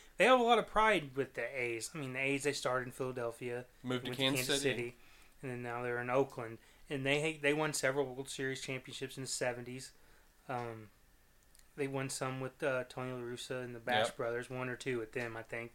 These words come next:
Speaker 1: I
Speaker 2: Yeah.
Speaker 1: think just one,
Speaker 2: I think it was
Speaker 1: maybe.
Speaker 2: just one, yeah.
Speaker 1: Yeah, I mean, Mark McGwire and Jose Canseco, who
Speaker 2: Yep.
Speaker 1: just took a job with the Oakland A's.
Speaker 2: Oh,
Speaker 1: as a,
Speaker 2: yeah.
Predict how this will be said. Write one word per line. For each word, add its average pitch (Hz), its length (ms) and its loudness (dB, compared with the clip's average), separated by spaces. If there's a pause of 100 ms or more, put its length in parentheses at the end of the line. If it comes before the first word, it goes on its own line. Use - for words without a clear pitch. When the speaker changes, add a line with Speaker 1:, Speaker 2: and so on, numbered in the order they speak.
(120)
Speaker 1:
I - 80 -20
Speaker 2:
Yeah. 120 100 -8
Speaker 1:
think 226 160 6
just - 180 4
one, 123 220 0
Speaker 2:
I 139 80 10
think 151 100 10
it 143 40 8
was 135 80 6
Speaker 1:
maybe. 131 60 4
Speaker 2:
just 123 200 0
one, 107 240 0
yeah. 101 160 -2
Speaker 1:
Yeah, 113 200 6 (220)
I - 20 -4
mean, 131 100 -2
Mark 123 240 2
McGwire 120 320 4
and 120 100 0
Jose 123 240 -2
Canseco, 123 500 -4
who 143 140 0
Speaker 2:
Yep. 107 100 2
Speaker 1:
just 139 220 4
took 143 180 2
a 151 60 2
job 135 500 10
with 135 180 6
the 139 120 2
Oakland 135 440 2
A's. 135 280 4
Speaker 2:
Oh, 131 560 12
Speaker 1:
as 123 60 10
a, 123 120 6
Speaker 2:
yeah. 123 300 8